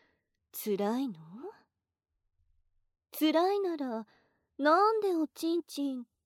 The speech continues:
小さくならないのかな？ゴシゴシ、ゴシゴシって、祈祷を包み込んでこすってるのに、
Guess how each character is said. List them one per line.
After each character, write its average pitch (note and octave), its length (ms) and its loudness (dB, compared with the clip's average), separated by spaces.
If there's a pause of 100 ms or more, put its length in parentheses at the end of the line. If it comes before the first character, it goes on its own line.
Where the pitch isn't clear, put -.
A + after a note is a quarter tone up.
小 E4 300 4
さ C#4 160 0
く A#3+ 140 -4
な A#3 160 0
ら D4 120 4
な D#4+ 220 2
い C#4+ 60 0
の C4 120 -6
か A#3+ 200 -8
な？ D#4 680 -2 (1400)
ゴ F#3 200 -2
シ - 360 -16 (180)
ゴ - 160 -6
シ、 - 240 -18 (720)
ゴ B3+ 160 6
シ - 400 -10 (220)
ゴ C4+ 160 2
シ - 240 -12
っ - 420 -20
て、 - 80 -12 (960)
祈 - 200 -10
祷 A3 320 6
を A3 60 -6
包 - 320 -8
み A#3 140 -4
込 B3 200 -2
ん A#3 40 -2
で F#3 120 -6
こ - 180 2
す B3+ 180 0
っ D4 60 2
て C#4+ 200 -2
る B3+ 120 -4
の A#3 120 -6
に、 G3 380 -8